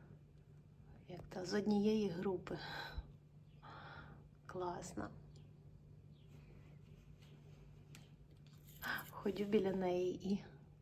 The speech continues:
не дихаю.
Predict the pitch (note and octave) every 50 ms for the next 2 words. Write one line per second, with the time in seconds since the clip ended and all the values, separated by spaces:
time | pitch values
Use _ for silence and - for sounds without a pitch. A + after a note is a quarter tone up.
0 | - - - - - - - - - - - - - - - - - - - -
1 | - - - - - - - - - - - C4 D4 C#4+ - C#4 B3 A3 - -
2 | A3+ G#3+ A3+ C#4+